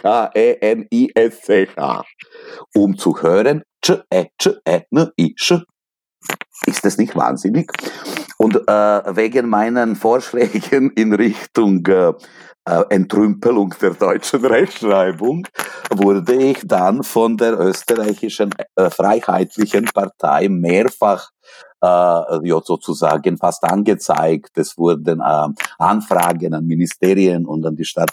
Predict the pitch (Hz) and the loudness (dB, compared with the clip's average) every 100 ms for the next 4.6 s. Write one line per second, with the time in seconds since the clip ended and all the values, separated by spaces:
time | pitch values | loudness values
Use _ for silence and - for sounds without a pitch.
0 | 80 95 - 85 - 80 85 85 _ - | -4 -4 -4 -6 -6 -4 -2 -4 _ -20
1 | - - 90 76 90 98 87 87 82 85 | -16 -2 -2 -2 0 2 2 0 -2 -2
2 | 80 87 87 85 87 78 85 76 87 80 | 0 0 0 0 0 2 0 0 0 0
3 | 87 - 85 85 90 - - - 147 175 | 0 -2 -2 0 -2 -2 -2 0 2 0
4 | - - 104 104 107 | -6 -6 -2 2 0